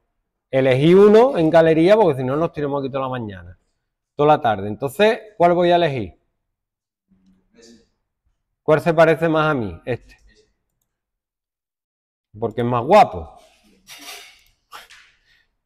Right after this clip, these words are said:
Open the controller. Eh, op-, abre el controlador y move sprite with boot, with buttons. Pues voy a mover este sprite, que es my sprite,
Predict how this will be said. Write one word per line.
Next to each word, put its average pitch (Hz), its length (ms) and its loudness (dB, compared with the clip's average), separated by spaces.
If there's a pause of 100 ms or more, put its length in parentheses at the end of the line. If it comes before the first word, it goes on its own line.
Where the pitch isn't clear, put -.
Open 247 420 4
the 226 140 4
controller. 151 760 0 (460)
Eh, 147 80 -2
op-, 160 180 2
abre 180 220 4
el 214 60 2
controlador 208 720 2 (100)
y 233 460 -2
move 196 340 2
sprite 220 480 2
with 165 160 -2
boot, 147 340 -2 (140)
with 127 240 -6
buttons. 123 580 0 (460)
Pues 107 220 -8 (580)
voy 156 320 2
a 170 80 4
mover 180 320 2
este 156 300 -2
sprite, 208 580 0 (420)
que 170 120 0
es 175 40 2
my 139 400 -2
sprite, 202 640 2